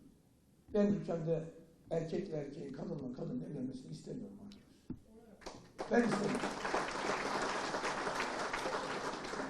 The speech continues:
Billboardlara asıp da "Biz cinsel yönelimin bütün tercihlerini yerine getireceğiz." demek var ya,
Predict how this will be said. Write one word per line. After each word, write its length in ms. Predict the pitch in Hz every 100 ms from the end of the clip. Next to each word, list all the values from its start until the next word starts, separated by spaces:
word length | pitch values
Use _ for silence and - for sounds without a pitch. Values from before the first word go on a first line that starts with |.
| - - - -
Billboardlara 520 | 240 233 202 202 180
asıp 320 | 165 240 247
da 180 | 143 123 - - - - - - - -
"Biz 480 | 214 240 - - - - - -
cinsel 440 | 196 196 233 240
yönelimin 380 | 202 196 196 196
bütün 300 | 190 262 214
tercihlerini 640 | 202 196 190 - 190 190
yerine 240 | 190 202 208
getireceğiz." 600 | 185 180 180 175 170 165
demek 280 | 180 170 233
var 120 | 240
ya, 140 | -